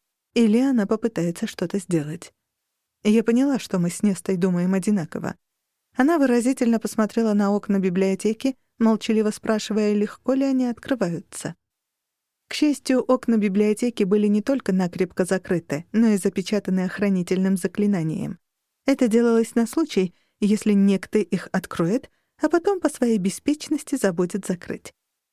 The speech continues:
Ветер, гуляющий меж стеллажей, смерть для книг. Втайне я подозревала,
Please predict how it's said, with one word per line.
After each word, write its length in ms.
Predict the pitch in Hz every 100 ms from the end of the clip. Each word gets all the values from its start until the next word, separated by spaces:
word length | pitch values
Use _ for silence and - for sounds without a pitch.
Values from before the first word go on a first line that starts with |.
| _
Ветер, 580 | 220 208 233 220 208 190
гуляющий 600 | 175 196 196 190 185 190
меж 240 | 185 180
стеллажей, 680 | - - 190 185 180 208 208 - _
смерть 600 | - - 202 233 - - -
для 240 | 185 175
книг. 400 | - 170 - - _ _ _ _ _ _
Втайне 480 | - 285 269 233
я 120 | 220 220
подозревала, 800 | 202 196 185 190 226 233 170